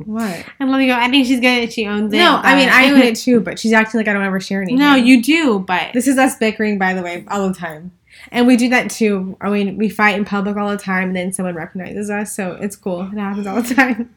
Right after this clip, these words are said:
Speaker 1: <laughs> But I think it's important, like, for those of you guys who are like, "Okay, I'm not an influencer. This doesn't relate to me." Well, it does relate to you 'cause you follow people like that. But I think it also, what you can do in ever-, everyday life, if you have friends, like,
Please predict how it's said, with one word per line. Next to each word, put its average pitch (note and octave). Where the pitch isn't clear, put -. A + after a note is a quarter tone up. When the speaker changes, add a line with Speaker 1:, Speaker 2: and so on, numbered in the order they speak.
Speaker 1:
<laughs> B3
But C4+
I D4
think D#4+
it's E4
important, C4
like, A3+
for A#3+
those A3+
of A3+
you A#3+
guys A3+
who G#3
are -
like, G3
"Okay, F#3+
I'm E3+
not F#3+
an E3+
influencer. F#3+
This F#3+
doesn't F#3
relate D#3+
to -
me." B3
Well, A#3
it G3
does A#3+
relate G3+
to -
you F#3+
'cause F3+
you F#3
follow E3+
people D#3+
like D3+
that. D#3
But A#3
I B3+
think C4+
it B3
also, A3+
what A#3
you C4+
can C4+
do C#4
in B3
ever-, A3
everyday G3+
life, F3+
if G#3+
you B3
have A#3
friends, A3+
like, G3